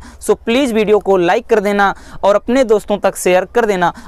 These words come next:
और पहली बार विजिट कर रहे हैं तो हमारे चैनल को सब्सक्राइब कर लें। और आप सभी का तहे दिल से स्वागत है कि आप सभी की वजह से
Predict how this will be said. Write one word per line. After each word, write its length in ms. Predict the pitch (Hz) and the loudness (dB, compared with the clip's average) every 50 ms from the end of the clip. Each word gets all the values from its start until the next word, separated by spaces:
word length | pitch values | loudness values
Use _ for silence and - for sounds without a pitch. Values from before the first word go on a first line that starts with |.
| - | -4
और 80 | 190 196 | -4 -2
पहली 360 | - - 240 240 262 311 349 | -2 -2 -2 -2 0 -2 0
बार 220 | 294 262 226 220 208 | 0 0 0 0 0
विजिट 280 | 196 214 185 214 - | 0 -2 -2 -2 -2
कर 160 | - 220 208 | 0 0 0
रहे 120 | 202 202 202 | 0 0 -2
हैं 100 | 202 202 | 0 0
तो 80 | 214 | 0
हमारे 240 | 202 190 196 202 208 | 0 0 0 -2 -2
चैनल 320 | - - 208 202 240 254 233 | -4 -4 -4 -4 -4 -2 -2
को 120 | 226 208 | -2 -2
सब्सक्राइब 520 | - - 180 - - - 175 170 165 - | -2 -4 -6 -6 -2 0 0 0 0 0
कर 140 | - 226 220 | -2 0 0
लें। 220 | 214 185 175 160 - - - - - - - | 0 0 -2 -4 -6 -10 -18 -20 -10 -4 0
और 240 | 190 185 180 170 - - - - - 196 | 0 2 0 0 -4 -10 -14 -6 -2 0
आप 160 | 233 269 262 | 0 0 0
सभी 280 | - 233 202 208 208 | 0 0 0 0 0
का 200 | - 214 202 196 190 - - - - - | 0 2 2 2 0 -2 -6 -8 -4 -2
तहे 200 | 220 202 247 233 | 0 0 0 0
दिल 180 | 190 214 208 | 0 0 -2
से 180 | - - 214 190 | 0 0 -2 -2
स्वागत 420 | - - 185 185 202 226 226 190 | -2 -2 -2 -2 0 0 -2 -2
है 120 | 196 208 196 | -2 -2 -2
कि 120 | - 165 180 | 0 0 0
आप 160 | 190 208 208 | 2 0 0
सभी 280 | - - 196 196 247 247 | -2 -2 -2 -2 0 0
की 100 | - 208 | 0 0
वजह 220 | 190 180 190 180 | 2 2 0 0
से 240 | - - 190 185 | 0 0 -2 -2